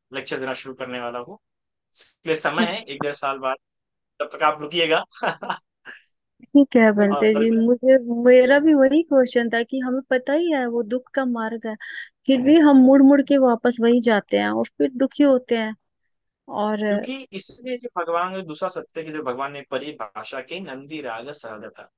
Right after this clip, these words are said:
Speaker 1: कि हमें उसमें आनंद आता है सबसे पहली बात,
Speaker 2: हाँ
Speaker 1: ठीक है?
Speaker 2: जी।
Speaker 1: और उससे हम आसक्त
Speaker 2: आसक्ति
Speaker 1: होते हैं।
Speaker 2: आती है, आसक्ति होती है।
Speaker 1: तो वो जो आसक्ति होती है वो हमें उसकी ओर लेके जाता है, क्योंकि उस समय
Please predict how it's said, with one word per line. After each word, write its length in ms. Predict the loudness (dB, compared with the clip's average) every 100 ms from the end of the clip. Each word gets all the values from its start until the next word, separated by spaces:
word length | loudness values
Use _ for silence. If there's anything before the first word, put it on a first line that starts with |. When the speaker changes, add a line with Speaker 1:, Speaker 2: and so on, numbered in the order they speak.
| _ _ _ _ _ _ _ _ _ _ _ -12
Speaker 1:
कि 220 | -10 -10
हमें 600 | -14 -18 -16 -10 -8 -8 -10 _ -16
उसमें 300 | -14 -8 -2
आनंद 340 | -2 -2 -2
आता 240 | -2 -2
है 40 | -10
सबसे 380 | -10 -12 -12 -16
पहली 300 | -16 -18 -20
बात, 180 | -20 _ _ _ _ _ _ _ -4
Speaker 2:
हाँ 120 | -2
Speaker 1:
ठीक 140 | -2 -4
है? 60 |
Speaker 2:
जी। 180 | -8 -10 -14 _ _
Speaker 1:
और 140 | -8 -8
उससे 240 | -8 -8
हम 120 | -2
आसक्त 180 | 0 2
Speaker 2:
आसक्ति 240 | 0 4 6
Speaker 1:
होते 120 | 6
हैं। 60 |
Speaker 2:
आती 300 | 4 0 0
है, 160 | 2 4
आसक्ति 420 | 2 2 2 2
होती 360 | 4 2 0 -6
है। 180 | -6 -10 _ _ _ _ _ _ _ _ _ _ _ _
Speaker 1:
तो 80 | -10
वो 100 | -6
जो 80 | -6
आसक्ति 560 | -4 -4 -2 -6 -6 -12
होती 300 | -12 -14 -8
है 60 |
वो 60 | -6
हमें 120 | -4
उसकी 360 | -8 -10 -4 -2
ओर 140 | 0
लेके 220 | -4 -10
जाता 320 | -10 -12 -12 -16
है, 80 | -14
क्योंकि 260 | -10 -10
उस 220 | -10 -4
समय 300 | -4 -4 -8